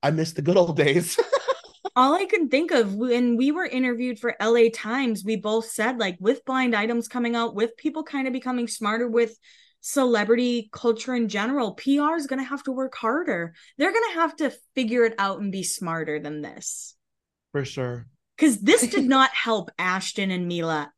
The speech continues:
Speaker 2: at all. It made it a hundred times worse.
Speaker 1: It was so tone deaf and so stupid. It's 'cause they need, they literally need people like us managing them.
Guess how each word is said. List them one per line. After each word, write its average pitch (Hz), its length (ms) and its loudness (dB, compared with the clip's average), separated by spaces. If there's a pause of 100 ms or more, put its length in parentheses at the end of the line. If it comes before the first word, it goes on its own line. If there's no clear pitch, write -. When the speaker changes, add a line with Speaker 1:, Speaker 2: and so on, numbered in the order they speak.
Speaker 2:
at 170 280 0
all. 143 260 -2
It - 120 -10
made 247 200 2
it 285 140 0 (320)
a 202 100 0
hundred 202 460 -4
times 160 420 -6
worse. - 580 -10 (800)
Speaker 1:
It 147 120 -2
was 143 160 -4
so 147 220 -4
tone 135 420 -4
deaf 127 320 -8
and 127 140 -6
so 123 260 -6
stupid. 113 800 -10 (300)
It's - 100 -18
'cause 349 100 -2
they 480 140 0
need, 175 340 -4
they 185 120 0
literally 247 320 -2
need 135 220 -4
people 135 340 -6
like 117 180 -6
us 110 220 -8
managing 104 500 -14
them. 117 240 -16